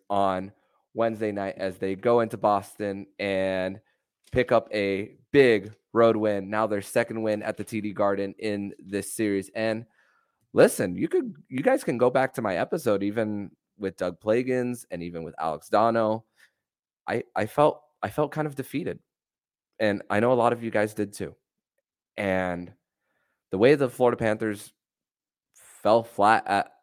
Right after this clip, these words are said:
home in the, in games three and four. And to think that after going nineteen, nineteen and three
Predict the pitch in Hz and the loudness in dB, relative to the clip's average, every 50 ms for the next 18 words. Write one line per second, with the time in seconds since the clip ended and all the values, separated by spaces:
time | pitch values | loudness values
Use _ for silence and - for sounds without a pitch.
0 | _ _ - - - 107 117 120 104 87 82 78 - - - 95 92 92 90 87 | _ _ -16 -6 0 2 4 4 2 0 -4 -8 -12 -10 -8 -6 -6 -4 -4 -4
1 | 92 90 90 87 85 85 82 - _ _ _ _ _ _ _ _ _ _ _ _ | -2 0 0 0 -2 -4 -8 -12 _ _ _ _ _ _ _ _ _ _ _ _
2 | _ _ _ _ _ - 98 98 98 90 101 101 98 92 - - 110 110 110 101 | _ _ _ _ _ -8 -6 -4 -4 -2 -2 -2 -4 -4 -6 -4 -2 -2 -2 -2
3 | 87 - 98 104 113 113 90 71 67 - _ _ _ _ _ _ _ _ _ _ | -4 -6 -4 -2 0 0 0 0 -4 -8 _ _ _ _ _ _ _ _ _ _
4 | _ _ _ _ - 113 113 113 110 107 104 101 98 98 - - _ _ _ _ | _ _ _ _ 2 4 6 6 6 6 6 4 2 -2 -6 -12 _ _ _ _
5 | _ _ _ _ _ _ _ _ _ _ _ _ _ _ _ _ _ _ _ _ | _ _ _ _ _ _ _ _ _ _ _ _ _ _ _ _ _ _ _ _
6 | - 131 117 - 139 147 160 160 - 123 117 113 110 104 - - _ _ _ _ | -6 -4 -2 0 0 0 0 2 4 6 6 6 6 4 0 -2 _ _ _ _
7 | _ _ _ _ _ _ _ _ - 101 98 - 117 113 113 127 135 131 117 107 | _ _ _ _ _ _ _ _ -10 -8 -4 -2 -2 0 2 2 2 2 2 0
8 | 104 110 110 - 123 120 117 113 107 107 107 110 - 120 107 101 95 92 - 98 | 0 0 -2 -2 -4 -4 -2 -2 -2 -4 -4 -4 -6 -6 -4 -4 -6 -6 -8 -8
9 | 95 95 95 104 107 110 110 113 | -4 -2 -2 0 0 -2 -4 -8